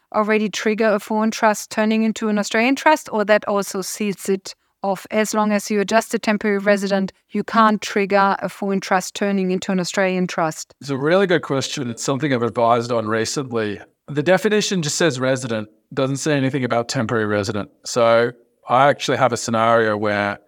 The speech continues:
Speaker 2: one of the trustees is a temporary resident, but they're also a resident,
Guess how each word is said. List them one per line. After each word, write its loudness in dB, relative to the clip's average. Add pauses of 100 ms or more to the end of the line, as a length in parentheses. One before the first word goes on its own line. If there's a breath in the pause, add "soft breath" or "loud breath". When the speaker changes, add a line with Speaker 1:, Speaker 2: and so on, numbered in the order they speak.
(160)
Speaker 2:
one 0
of 2
the 0
trustees -2
is -4 (300)
a -2 (320)
temporary -2
resident, 0
but -6
they're 2
also 0
a -2
resident, 0